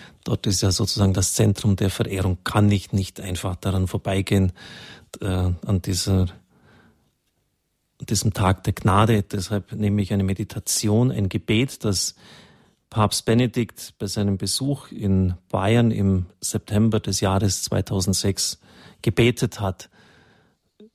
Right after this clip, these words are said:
Das Gebet an der Mariensäule. Heilige Mutter des Herrn,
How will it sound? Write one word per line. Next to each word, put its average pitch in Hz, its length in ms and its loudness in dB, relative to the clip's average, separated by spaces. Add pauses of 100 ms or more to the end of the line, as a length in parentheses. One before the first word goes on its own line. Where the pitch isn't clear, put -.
(160)
Das - 260 -8
Gebet - 340 -2
an 98 140 0
der 95 80 0
Mariensäule. 95 920 0 (880)
Heilige 117 380 2
Mutter 113 300 0
des - 300 -4
Herrn, 95 340 0